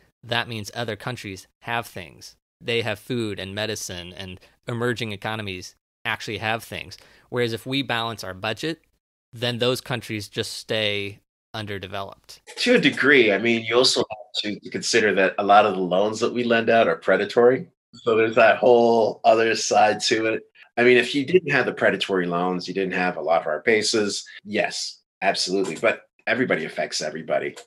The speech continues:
Speaker 2: 'cause, you know, we might be buying whatever it might be that they're producing and so on. For example, the, the Global South has desperately needed a, a Jubilee going back to the seventies, and they have not been afforded that.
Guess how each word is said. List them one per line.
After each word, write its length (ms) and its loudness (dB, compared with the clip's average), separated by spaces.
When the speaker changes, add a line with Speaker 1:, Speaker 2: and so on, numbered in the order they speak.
Speaker 2:
'cause, 160 -10
you 80 -10
know, 120 -4
we 140 -4
might 220 -6
be 80 -10
buying 320 -2
whatever 320 0
it 100 -2
might 160 -6
be 140 -4
that 160 -6
they're 140 -2
producing 600 -14
and 120 -10
so 280 -4
on. 240 -8
For 120 2
example, 460 2
the, 340 -2
the 80 -6
Global 380 0
South 540 0
has 580 -2
desperately 580 2
needed 340 -6
a, 220 -4
a 80 -8
Jubilee 680 -6
going 260 0
back 220 4
to 100 -18
the 80 -18
seventies, 580 -8
and 320 -6
they 140 -6
have 160 -6
not 260 0
been 140 -2
afforded 420 -6
that. 280 -6